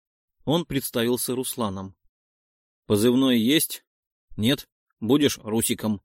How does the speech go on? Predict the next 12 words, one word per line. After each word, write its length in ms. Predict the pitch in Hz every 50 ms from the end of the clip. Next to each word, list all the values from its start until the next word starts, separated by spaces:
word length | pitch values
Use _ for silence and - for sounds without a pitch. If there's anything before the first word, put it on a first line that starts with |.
| _ _ _ _ - - -
решил 440 | - 196 190 - - 123 120 120 - -
Шмель. 420 | - - 107 101 95 90 85 - _ _ _ _ _ _ _ _ _ _ _ _ _ _ _ _ _ _ _ _ -
Руслан 460 | 120 156 156 - 185 196 196 190 - -
назвал 420 | 135 147 143 120 127 151 160 151
и 140 | - - 135
свою 300 | - - 135 135 135 127
фамилию, 720 | - - 135 127 135 135 147 143 127 110 101 98 101 101
но 220 | 101 101 113 120
она 300 | 127 123 123 131 135 139
вылетела 500 | 120 113 127 135 123 117 - 120 120 117
из 260 | 113 - 123 110 104 101
головы. 720 | 104 113 113 110 110 110 104 104 104 95 92 90 92